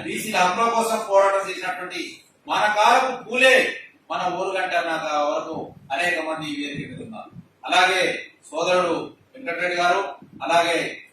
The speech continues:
సగల ప్రసాద్ గారు, అలాగే అంజనేయులు గారు, అలాగే సందీప్ గారు, ఇంకా అనేక మంది పోరాట యోధులంతా రామ్మూర్తి గౌడ్ గారి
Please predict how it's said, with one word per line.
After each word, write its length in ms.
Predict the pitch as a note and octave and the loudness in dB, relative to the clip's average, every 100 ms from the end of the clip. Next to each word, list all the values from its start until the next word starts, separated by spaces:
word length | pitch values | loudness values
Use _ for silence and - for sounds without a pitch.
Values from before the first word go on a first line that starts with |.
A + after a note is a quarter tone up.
| - | -6
సగల 240 | F#3 F3 | -2 -2
ప్రసాద్ 320 | E3 F3 F3 | 0 0 2
గారు, 280 | F3+ F3+ F#3+ F#3+ - _ - | 2 2 2 -2 -8 _ 0
అలాగే 300 | E3+ E3+ D#3+ | 4 4 2
అంజనేయులు 340 | D#3 F3 F3+ | -2 -2 0
గారు, 260 | F3+ F3+ G3 G3 - _ - | 4 4 4 0 -10 _ -8
అలాగే 440 | E3 F3 F3 F3 - | 0 2 2 0 0
సందీప్ 320 | D#3+ F3 E3+ | -4 -6 0
గారు, 340 | F3 G3 G3+ - _ | 0 0 -4 -12 _
ఇంకా 160 | - - | -12 -8
అనేక 300 | - G#3+ G#3+ G3+ | -4 -4 -4 -6
మంది 500 | G3 F#3+ F3 - - _ _ _ | -6 -6 -6 -8 -12 _ _ _
పోరాట 360 | D#3+ F#3 F#3 F3+ | 2 4 4 2
యోధులంతా 460 | F3+ F3 E3+ F3 - - - - _ _ _ C#3+ | 0 0 0 2 2 0 -6 -16 _ _ _ -10
రామ్మూర్తి 360 | D3 E3 D#3+ | -10 -10 -10
గౌడ్ 260 | D#3+ D#3+ D#3+ | -6 -4 -2
గారి 400 | D3+ D3+ C3+ | -2 -2 -6